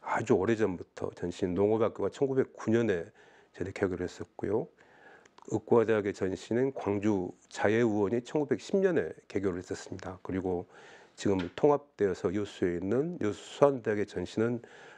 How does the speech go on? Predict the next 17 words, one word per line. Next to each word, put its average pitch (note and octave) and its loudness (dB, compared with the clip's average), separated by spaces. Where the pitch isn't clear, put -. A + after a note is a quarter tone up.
천구백십칠 C#3+ 0
년으로 C#3+ 2
거슬러 - -2
올라가기 F2+ 0
때문에, F2+ -2
즉 - -2
백 - 0
년을 C3 6
넘는 G2+ 0
오랜 F#2 2
역사와 F2+ -2
전통이 A2 -2
우리의 G#2 2
자부심이 G2+ -2
아닐까라고 F#2+ -2
생각됩니다. F#2+ -6
저는 A#2 2